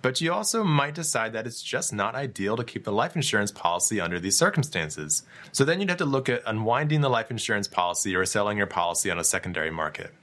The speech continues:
Now, in the midst of all this uncertainty, there's a lot of creative tax planning going on as well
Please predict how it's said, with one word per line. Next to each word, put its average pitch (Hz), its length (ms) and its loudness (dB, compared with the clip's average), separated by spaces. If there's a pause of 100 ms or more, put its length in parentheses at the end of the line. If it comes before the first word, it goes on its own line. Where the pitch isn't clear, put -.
(180)
Now, 120 340 0 (120)
in 127 120 -2
the 123 60 2
midst 147 360 -2
of 131 80 -2
all 131 100 4
this 127 160 -4
uncertainty, 113 640 2 (160)
there's 151 160 2
a 156 60 4
lot 143 160 2
of 143 80 -4
creative 123 340 0
tax 165 300 -2
planning 113 280 -2
going 98 260 0
on 90 120 0
as 95 140 -2
well 123 440 2